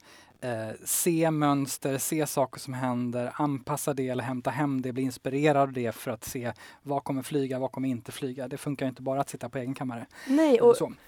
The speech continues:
Speaker 1: Men
Speaker 2: inte
Speaker 1: framförallt
Speaker 2: he-,
Speaker 1: inte nu kanske.
Speaker 2: inte heller den gamla devisen att man har en insiktsansvarig som det är den personen, eller man har en omvärldsavdelning och det är den som, de som gör det. Och ibland involverar de övriga personalen kring olika projekt till ett möte eller någonting.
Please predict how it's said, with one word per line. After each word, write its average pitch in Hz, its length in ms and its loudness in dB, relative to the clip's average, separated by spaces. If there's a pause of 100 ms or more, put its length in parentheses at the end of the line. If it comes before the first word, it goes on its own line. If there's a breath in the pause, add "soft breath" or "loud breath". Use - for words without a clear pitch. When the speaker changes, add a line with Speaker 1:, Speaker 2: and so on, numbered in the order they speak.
Speaker 1:
Men 254 100 6
Speaker 2:
inte 254 80 8
Speaker 1:
framförallt 170 260 8
Speaker 2:
he-, 196 40 0
Speaker 1:
inte 160 140 2
nu 147 140 2
kanske. - 280 -8
Speaker 2:
inte 247 220 6
heller 240 140 6
den 208 120 4
gamla 214 400 6
devisen 180 400 2
att 160 120 -2
man 160 80 2
har 170 260 2
en 165 200 0
insiktsansvarig 151 1080 0
som 151 260 -4
det 160 80 2
är 156 40 2
den 165 260 0
personen, 143 420 -2
eller 143 120 0
man 160 100 -2
har 143 100 0
en - 60 -2
omvärldsavdelning 156 1040 0
och 165 60 -6
det 151 80 -4
är 143 40 -12 (140)
den 180 100 2
som, 151 260 -2 (380 loud breath)
de 190 280 4
som 160 320 -2 (140)
gör 151 260 2
det. 147 140 -4
Och 156 80 2
ibland 160 640 4
involverar 151 520 0
de 151 260 -4
övriga 156 520 0 (360 loud breath)
personalen 151 580 2
kring 160 260 -8
olika - 280 -8
projekt - 460 -10
till - 100 -6
ett - 140 -10
möte 156 400 -8
eller 175 120 -6
någonting. 190 380 -8